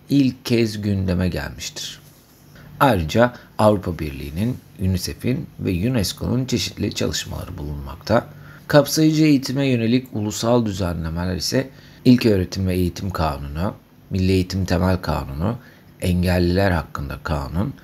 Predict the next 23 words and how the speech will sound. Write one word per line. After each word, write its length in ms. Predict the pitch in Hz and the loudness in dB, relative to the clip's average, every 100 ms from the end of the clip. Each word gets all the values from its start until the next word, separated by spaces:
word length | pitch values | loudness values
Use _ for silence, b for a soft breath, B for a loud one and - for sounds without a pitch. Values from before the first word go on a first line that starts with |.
| B B - | B B -2
Yabancılar 680 | 90 98 98 92 107 110 | 2 4 2 2 4 4
ve 80 | 101 92 | 2 0
Uluslararası 760 | 95 95 - 113 101 87 - - | -2 -2 -2 0 2 2 -2 -4
Koruma 380 | 80 76 92 | -4 -2 -2
Kanunu, 560 | 90 69 64 76 117 160 B B B B 110 | -2 -6 -6 -2 0 -2 B B B B 2
Geçici 480 | 120 - 92 87 90 | 2 2 0 -2 0
Koruma 360 | 117 98 98 | 2 2 2
Yönetmeliği 640 | 110 104 80 - 80 82 - | 2 2 0 -2 -4 -4 0
olarak 460 | 120 90 101 117 | 0 2 2 0
sıralanabilir. 800 | - 107 90 80 95 87 76 - - - - - | -2 -2 -2 -2 -2 -4 -6 -12 -18 -20 -20 -16
Kapsayıcı 580 | - 127 123 147 151 156 | 2 2 4 4 4 6
eğitimde 640 | 156 135 131 107 120 131 147 | 4 4 2 -2 -2 0 2
bir 220 | 139 - | 2 0
takım 300 | 87 123 127 | -4 -2 -2
hususlara 500 | 110 113 - 104 98 | -4 -8 -6 -4 -2
dikkat 320 | 90 - 80 | -4 -6 -6
edilmesi 480 | 76 73 76 - - | -6 -8 -10 -10 -12
gerekiyor. 520 | - - - - - - B B B B | -12 -12 -8 -4 -4 -6 B B B B
Çok 220 | - 120 - | 6 6 6
sektörlü 560 | 95 - 85 82 78 | 0 0 0 0 0
bir 100 | 80 | -2
yaklaşımın 580 | 80 76 - 78 78 76 | -2 -4 -4 -4 -4 -6
kullanılması, 840 | - 76 69 - - 67 - 131 | -8 -8 -8 -10 -12 -8 -2 0